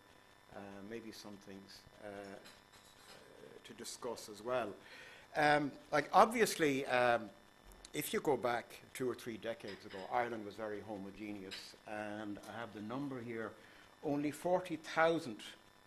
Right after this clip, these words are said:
uh, inhabitants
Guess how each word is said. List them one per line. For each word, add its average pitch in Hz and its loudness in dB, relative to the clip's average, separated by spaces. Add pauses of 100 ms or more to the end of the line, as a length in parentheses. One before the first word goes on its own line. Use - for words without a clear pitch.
(1300)
uh, 110 -4 (460)
inhabitants 120 -6